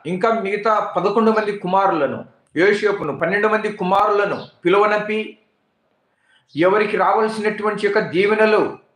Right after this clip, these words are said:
వారికి, వారిని ఆశీర్వదించి తన యొక్క మా పన్నెండు మంది కుమారులకు, "నేను చనిపోయిన, చనిపోయిన తర్వాత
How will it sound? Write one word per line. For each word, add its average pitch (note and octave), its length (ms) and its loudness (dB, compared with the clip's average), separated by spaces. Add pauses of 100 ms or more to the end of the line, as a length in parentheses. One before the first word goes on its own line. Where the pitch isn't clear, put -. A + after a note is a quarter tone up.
(180)
వారికి, F#3+ 680 -2 (420)
వారిని F3 240 0
ఆశీర్వదించి G#3 1120 -4 (800)
తన F#3+ 100 2
యొక్క G#3+ 480 0
మా E3 180 4
పన్నెండు A#3 440 0
మంది A3+ 180 2
కుమారులకు, F#3 880 0 (520)
"నేను E3 580 0 (260)
చనిపోయిన, G#3 460 2
చనిపోయిన F#3+ 720 -2
తర్వాత G#3+ 760 2